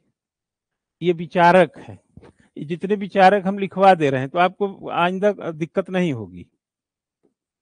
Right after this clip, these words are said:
अल्फार्ड and बीटी। अब क्या बोला है, क्या दिया है, नंबर वन लिखिए, इसने नेतृत्व के प्रकार बताए। ठीक है,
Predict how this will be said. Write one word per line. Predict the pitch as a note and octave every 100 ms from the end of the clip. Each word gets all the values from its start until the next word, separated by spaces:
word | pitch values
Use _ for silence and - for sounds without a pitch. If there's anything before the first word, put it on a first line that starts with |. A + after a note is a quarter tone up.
| _ -
अल्फार्ड | D3+ E3 - - C#3+ D#3 G3 A3 G#3+ - _ _ _ _ _ _ _ _ _ _ _ _ _ _ _ _ C#3+
and | D3 E3 F#3 G3+ G3 - _ _ _
बीटी। | C3+ B2 D#3+ E3 D#3+ _ G3+ F3 G#2 _ _ _ _ _ _ _ _ _ _ _ _ _ _ _ _ _ _
अब | D#3+ F3 _
क्या | G3+ G#3
बोला | F#3+ F#3 G#3 G3+
है, | D#3
क्या | - G3+ G3+
दिया | D3+ F3+ G#3 E3
है, |
नंबर | C#3+ F3 F#3+
वन | F#3+ F#3
लिखिए, | F3 - D3 G2+ - _ _ _ _ _ _ _
इसने | D3 - F#3
नेतृत्व | G3+ F#3 E3+ - G3 G#3
के | F#3
प्रकार | G3+ F#3 F3+ F#3 F3
बताए। | D#3 C3 A2+ F#2+ F2+ _ _ _ _
ठीक | A3 A3
है, | B2+ -